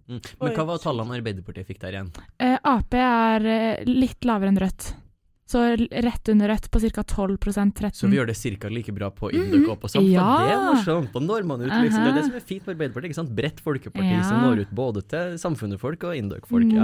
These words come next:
Speaker 3: Mm.
Speaker 1: ja, ja. Flotte greier.
Speaker 3: Ja, og så her gjør S V det kjempebra på nesten tretti prosent.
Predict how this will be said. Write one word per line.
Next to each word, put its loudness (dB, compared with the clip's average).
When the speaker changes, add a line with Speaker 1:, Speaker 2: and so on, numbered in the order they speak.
Speaker 3:
Mm. 6
Speaker 1:
ja, 0
ja. -18
Flotte -6
greier. -6
Speaker 3:
Ja, 2
og 2
så 2
her 4
gjør 4
S -6
V 0
det 2
kjempebra 4
på 4
nesten 6
tretti -6
prosent. 0